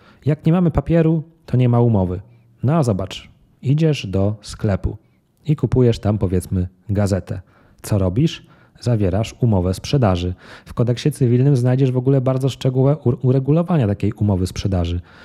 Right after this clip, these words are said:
No ale przecież sprzedawca nie wydaje ci żadnego papieru i nie ma tam jakiejś spisanej umowy pod tytułem "Sprzedawca zobowiązuje się wydać gazetę,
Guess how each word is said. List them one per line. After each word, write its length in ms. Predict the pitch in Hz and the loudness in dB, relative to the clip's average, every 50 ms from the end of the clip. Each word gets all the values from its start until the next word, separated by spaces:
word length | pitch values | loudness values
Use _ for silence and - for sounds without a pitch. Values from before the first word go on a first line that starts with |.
| - - - - - | -20 -20 -18 -8 -4
No 140 | 110 104 110 | -2 0 2
ale 160 | 120 131 131 | 2 0 0
przecież 260 | 123 - - 143 127 | -2 -2 -2 -2 -2
sprzedawca 520 | - - - - 131 135 135 - - 143 139 | -2 -4 -4 -2 0 0 -2 0 -2 0 0
nie 160 | 139 139 123 | 2 2 2
wydaje 360 | 135 131 127 139 135 131 120 | 0 0 2 4 4 4 2
ci 120 | - - | 2 0
żadnego 360 | 101 101 98 104 101 98 101 - | -2 -2 0 0 0 0 0 -2
papieru 560 | - 92 - - - 104 107 127 135 143 139 - - - - - _ - | -2 -4 -2 -2 0 2 4 4 4 4 2 0 -6 -20 -20 -16 _ -2
i 80 | 113 | 0
nie 160 | 110 113 123 | 2 2 2
ma 120 | 123 117 101 | 2 2 2
tam 160 | - 95 92 | 0 0 0
jakiejś 320 | 95 90 - - 95 87 | 0 -2 0 -2 -2 -2
spisanej 560 | - - - 110 101 - 117 117 110 101 98 95 | -4 -4 -4 -4 -2 0 0 2 2 2 2 2
umowy 360 | 92 95 101 104 98 101 92 | 2 2 2 2 0 0 -2
pod 240 | - 98 90 - - | -2 -4 -6 -8 -12
tytułem 500 | - 95 - - 110 107 101 98 98 92 | -20 -6 -2 0 2 2 2 2 0 -2
"Sprzedawca 560 | - - - - 98 107 104 98 - - 101 | -4 -6 -6 -2 0 0 0 0 0 -2 -2
zobowiązuje 680 | 92 101 98 98 92 98 98 95 90 101 110 107 95 87 | 0 0 0 0 0 2 2 2 2 2 2 2 2 0
się 160 | - - 95 | 0 -4 -4
wydać 380 | 85 98 110 104 98 92 90 87 | -2 0 0 0 0 0 0 -2
gazetę, 540 | 87 92 85 92 113 117 - 123 113 110 | -2 -2 2 2 2 2 2 2 2 0